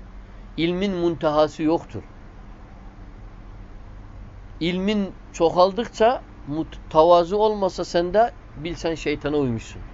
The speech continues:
Şeytan seni peşine takmış. Götürür sen ateşe.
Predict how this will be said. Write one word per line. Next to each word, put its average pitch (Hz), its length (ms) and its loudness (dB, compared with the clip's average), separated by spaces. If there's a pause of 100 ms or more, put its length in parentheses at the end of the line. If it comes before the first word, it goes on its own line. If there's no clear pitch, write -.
(720)
Şeytan 139 400 0
seni 160 300 0 (280)
peşine 151 360 -2
takmış. 110 500 -4 (1300)
Götürür 175 400 2
sen 156 180 0
ateşe. 120 400 -6